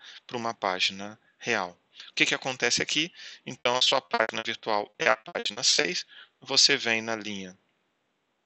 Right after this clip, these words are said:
que tá errado aqui a numeração, então vamos lá, zero, um, dois, três, quatro, cinco, seis, então você vem na linha seis, tem o valor vinte,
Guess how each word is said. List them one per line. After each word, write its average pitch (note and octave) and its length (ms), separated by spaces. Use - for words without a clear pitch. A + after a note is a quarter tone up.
que - 100
tá - 200
errado G#2 320
aqui - 160
a C3+ 60
numeração, D#3 560
então D#3 220
vamos A2+ 180
lá, F#2+ 160
zero, A#2 520
um, A#2 220
dois, G#2+ 640
três, G#2+ 480
quatro, G2 500
cinco, G2 560
seis, - 460
então G#2 240
você G#2 240
vem F#2+ 160
na F#2+ 140
linha G2+ 280
seis, C#3+ 480
tem B2+ 180
o A2+ 40
valor B2 300
vinte, A#2+ 460